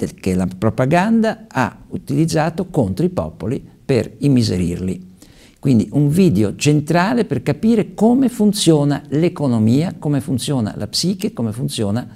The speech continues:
i comparti più importanti della società. La propaganda è il mezzo che le élite, che le élite utilizzano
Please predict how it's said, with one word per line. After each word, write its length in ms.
i 60
comparti 540
più 120
importanti 640
della 220
società. 500
La 100
propaganda 840
è 260
il 160
mezzo 480
che 220
le 380
élite, 920
che 180
le 240
élite 800
utilizzano 1120